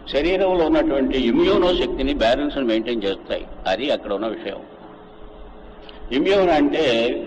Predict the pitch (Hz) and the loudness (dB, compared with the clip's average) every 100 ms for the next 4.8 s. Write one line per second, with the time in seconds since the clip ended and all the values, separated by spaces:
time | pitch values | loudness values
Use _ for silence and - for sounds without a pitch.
0 | - - - - 104 113 147 123 110 160 | -10 -12 -16 -8 0 2 2 0 2 4
1 | 170 175 143 135 117 110 - 143 135 117 | 4 4 2 2 2 -2 -6 -8 -6 -4
2 | 113 113 113 110 - 104 131 127 104 113 | -4 -2 -4 -4 -2 -2 -2 -4 -2 -2
3 | 104 92 98 117 123 107 92 - - 87 | -2 -6 -8 -8 -10 -10 -12 -12 -14 -14
4 | - - - - - - - | -14 -16 -18 -20 -14 -10 -8